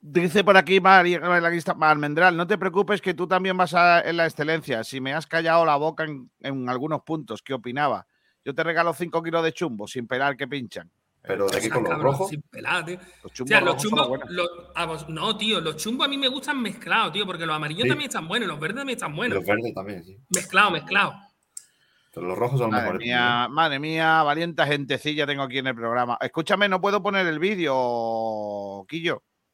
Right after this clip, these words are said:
Speaker 2: ¿Por qué no?
Speaker 1: Porque me castigan, porque son, es un vídeo de la liga, ¿no?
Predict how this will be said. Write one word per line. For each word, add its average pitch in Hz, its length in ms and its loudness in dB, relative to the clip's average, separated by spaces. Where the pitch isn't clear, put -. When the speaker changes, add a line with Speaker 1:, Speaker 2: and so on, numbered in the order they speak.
Speaker 2:
¿Por - 140 -14
qué 104 140 -4
no? 131 320 -4
Speaker 1:
Porque 143 240 -4
me 135 380 -2
castigan, 139 460 -4
porque 135 180 -4
son, - 180 -8
es 135 220 -4
un 143 120 -8
vídeo 160 240 -2
de 117 60 -2
la 104 100 -8
liga, 151 240 -2
¿no? 175 260 -4